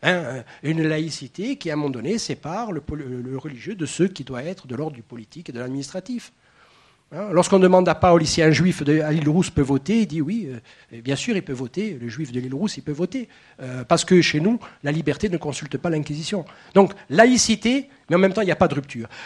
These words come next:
Alors voilà, moi je voulais vous dire ça parce que c'est très important, c'est que il devrait, euh, v-, vraiment être, euh, entendu pour tout le monde, que cette période révolutionnaire corse, elle est révolutionnaire non seulement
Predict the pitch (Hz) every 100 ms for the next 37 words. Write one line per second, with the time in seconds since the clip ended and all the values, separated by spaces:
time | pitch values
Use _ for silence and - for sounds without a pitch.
0 | - 220 202 196 143 - - 220 208 208
1 | 240 226 214 - 214 170 165 156 - 240
2 | 196 165 170 - 147 143 185 185 185 135
3 | - _ _ - 131 - 175 185 190 214
4 | 196 - _ _ - 143 127 220 151 143
5 | 196 220 180 160 - 165 139 - - -
6 | 175 175 190 214 170 151 175 151 139 120
7 | 110 107 - _ _ - 196 208 196 -
8 | 220 170 175 175 160 180 170 - - 123
9 | - - - - - 170 202 190 214 214
10 | 196 - 185 190 156 202 - 196 214 214
11 | 143